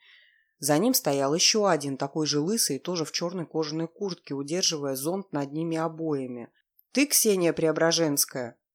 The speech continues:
повторил мужчина вопрос. На этот раз получилось у него грубее, с нетерпением в голосе. "Я? А что?"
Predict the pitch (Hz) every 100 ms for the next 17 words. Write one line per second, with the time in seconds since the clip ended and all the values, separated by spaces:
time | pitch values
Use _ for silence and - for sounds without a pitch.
0 | _ - 131 127 131 131 127 - 139 135
1 | 131 135 147 131 123 - - _ _ _
2 | 143 143 139 160 190 - 151 135 - 165
3 | 156 160 156 151 151 170 175 202 143 123
4 | 143 135 131 - 190 147 139 147 160 165
5 | 143 - 123 120 _ _ 139 131 131 147
6 | - 139 - - 127